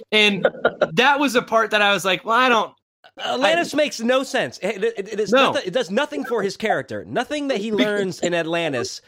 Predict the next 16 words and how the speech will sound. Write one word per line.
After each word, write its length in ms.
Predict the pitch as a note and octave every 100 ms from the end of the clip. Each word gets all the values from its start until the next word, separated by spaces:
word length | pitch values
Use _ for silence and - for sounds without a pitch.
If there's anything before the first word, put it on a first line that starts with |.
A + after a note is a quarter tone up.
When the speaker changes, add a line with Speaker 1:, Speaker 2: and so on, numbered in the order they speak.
| F#5 -
Speaker 2:
comes 300 | - G3+ G3+
up. 220 | F#3 E3+ -
It, 120 | E3+ F#3
it 80 |
does 160 | G#3+ F#3+
not 160 | A3+ G#3+
define 460 | G3 G#3+ G#3 G#3
Superman 600 | - A#3 A3 G3 F3+ F3
or 160 | D3 E3
anything 400 | A#3 D4+ F#4+ D#4
that 140 | C4 A#3
we 160 | A3
know 260 | G3 G#3+ G3+
about 100 | D#4
Speaker 1:
Right. 160 | F#3+ -
Speaker 2:
Superman 500 | F#3 D3 C3 A#2